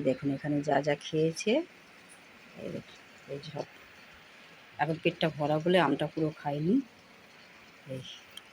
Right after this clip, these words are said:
দেখালাম। এই দেখুন, আমার ছেলে হাতে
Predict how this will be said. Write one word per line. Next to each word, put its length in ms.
দেখালাম। 440
এই 120
দেখুন, 240
আমার 160
ছেলে 260
হাতে 200